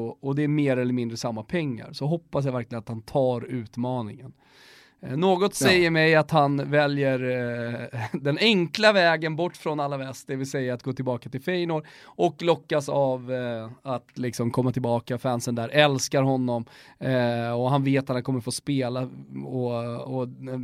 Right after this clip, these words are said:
Speaker 1: han vet säkert att han kommer göra mål. Han vet att man gör mål i Holland. Eh,
Speaker 2: Mm.
Speaker 1: men, eh, jag hoppas som du, Gustav, jag hoppas verkligen att det blir, eh, John Guidetti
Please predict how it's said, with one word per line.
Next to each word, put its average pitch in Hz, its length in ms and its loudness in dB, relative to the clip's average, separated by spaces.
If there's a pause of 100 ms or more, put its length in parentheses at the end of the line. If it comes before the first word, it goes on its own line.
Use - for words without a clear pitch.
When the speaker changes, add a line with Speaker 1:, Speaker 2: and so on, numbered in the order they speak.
Speaker 1:
han 147 120 -2
vet 170 280 2
säkert 160 180 2
att 147 60 2
han 135 80 -2
kommer 147 180 0
göra 165 100 2
mål. 156 280 0
Han 131 120 -4
vet 180 160 0
att 226 60 4
man 220 80 8
gör 185 80 8
mål 139 300 2
i - 20 0
Holland. 113 360 -4 (760)
Eh, 139 280 0 (140)
Speaker 2:
Mm. 131 180 -4
Speaker 1:
men, 165 360 4
eh, 160 60 2 (180)
jag 185 80 2
hoppas 202 340 0
som 180 140 -2
du, 170 140 0
Gustav, 135 260 -4
jag 151 80 -4
hoppas 175 440 0
verkligen 139 460 0
att 143 220 -6
det 143 100 -6
blir, 131 500 -6
eh, 131 60 -12 (260)
John 185 260 2
Guidetti 156 720 -2